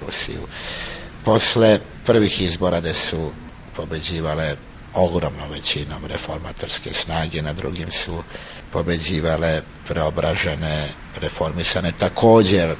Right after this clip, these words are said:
nije to bi, znači, potrebno nat-, nat-, natrag bivše snage, ali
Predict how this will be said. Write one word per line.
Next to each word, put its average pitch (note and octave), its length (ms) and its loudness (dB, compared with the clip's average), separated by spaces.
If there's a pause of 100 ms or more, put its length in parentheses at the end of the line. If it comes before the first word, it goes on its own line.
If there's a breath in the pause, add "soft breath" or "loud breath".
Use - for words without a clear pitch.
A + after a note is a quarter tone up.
(320)
nije F#2+ 200 2
to E2 280 -2
bi, D#2+ 60 -6
znači, F2 340 0
potrebno F2+ 440 -2
nat-, F#2 180 -4
nat-, F2+ 220 -4 (100)
natrag F#2 320 -2
bivše F#2 380 2
snage, F2 480 -2
ali E2+ 120 2